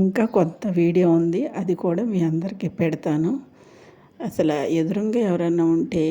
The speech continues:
ఈ ముద్ద వాళ్ళ నోట్లో పెడితే ఆహా అమృతంగా ఉంది అంటారనమాట.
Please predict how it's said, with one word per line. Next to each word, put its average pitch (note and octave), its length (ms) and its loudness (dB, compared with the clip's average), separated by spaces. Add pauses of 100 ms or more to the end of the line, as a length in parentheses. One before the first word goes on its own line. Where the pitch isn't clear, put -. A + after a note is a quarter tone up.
(280)
ఈ F3+ 140 2
ముద్ద E3+ 320 -4
వాళ్ళ E3 240 2
నోట్లో D#3+ 320 -2
పెడితే D#3+ 400 -2 (260)
ఆహా F#3+ 300 -4 (160)
అమృతంగా G#3+ 640 2 (100)
ఉంది F#3 220 2 (220)
అంటారనమాట. F3+ 680 -4